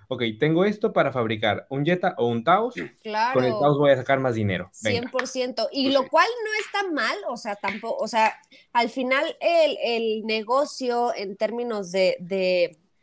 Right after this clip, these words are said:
Speaker 2: o sea, la industria automotriz está cambiando y se vio forzado a cambiar definitivamente por todo lo que pasó.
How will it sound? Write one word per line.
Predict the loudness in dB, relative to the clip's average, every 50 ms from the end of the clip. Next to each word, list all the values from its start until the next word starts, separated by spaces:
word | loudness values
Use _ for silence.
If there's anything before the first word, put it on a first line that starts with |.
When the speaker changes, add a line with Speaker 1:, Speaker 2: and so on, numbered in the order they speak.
| -12
Speaker 2:
o | -8 -6
sea, | -2 0 2
la | 2 2
industria | 2 2 0 0 2 2 2
automotriz | 2 2 0 -2 -2 -4 -2 -2 0 0 0 -2
está | -4 2 4 4 4 6
cambiando | 6 4 4 6 8 8 6 6 6 4 6 4 4 2 -2 -14 -12 -12 -12 -8 -4
y | -2 -2 2
se | 6 8 8
vio | 8 8 8 8 8 8 8 8 8 8 6 2 -2 -4
forzado | -2 0 0 0 0 0 2 2 4 2
a | 2 2
cambiar | 0 0 2 2 4 2 2 0 -2
definitivamente | -2 -2 -2 -2 -4 -6 -6 -4 -2 -2 -2 0 -2 -4 -6 -8 -8 -8
por | -6 -6 -8 -4
todo | -2 -2 0
lo | 0 -2
que | -2 -4
pasó. | -4 -2 -2 0 0 0 0 -2